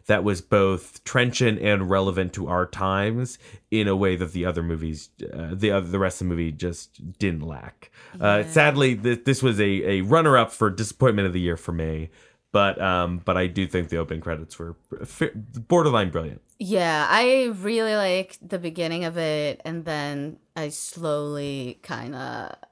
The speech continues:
Speaker 2: was let down by that
Speaker 1: Mm.
Speaker 2: movie. <laughs> Yeah, so probably we had similar experience.
Speaker 1: All right, I'll go <laughs> next.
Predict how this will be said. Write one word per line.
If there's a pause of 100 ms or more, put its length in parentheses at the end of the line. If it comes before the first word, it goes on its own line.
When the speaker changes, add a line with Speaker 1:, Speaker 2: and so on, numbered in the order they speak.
(140)
Speaker 2:
was
let
down
by
that
Speaker 1:
Mm.
Speaker 2:
movie. (640)
<laughs>
Yeah,
so
probably
we
had
similar
experience. (580)
Speaker 1:
All
right,
I'll
go
<laughs>
next.